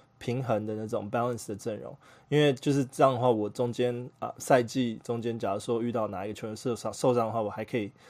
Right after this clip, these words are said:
还可以稍微做调整，然后再透过交易把我的阵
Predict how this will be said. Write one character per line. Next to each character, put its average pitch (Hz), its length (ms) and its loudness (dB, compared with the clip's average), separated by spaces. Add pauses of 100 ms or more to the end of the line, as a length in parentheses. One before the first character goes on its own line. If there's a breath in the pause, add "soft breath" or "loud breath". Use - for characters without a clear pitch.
(280 soft breath)
还 135 140 2
可 139 80 4
以 131 60 6
稍 131 160 4
微 120 120 4
做 120 200 0
调 107 260 -2
整， 104 220 -4
然 101 100 -8
后 117 280 0
再 113 340 -4 (240)
透 123 180 0
过 107 400 -2
交 117 240 2
易 110 180 -4 (300)
把 95 180 0
我 101 100 -2
的 104 80 -8
阵 131 160 -2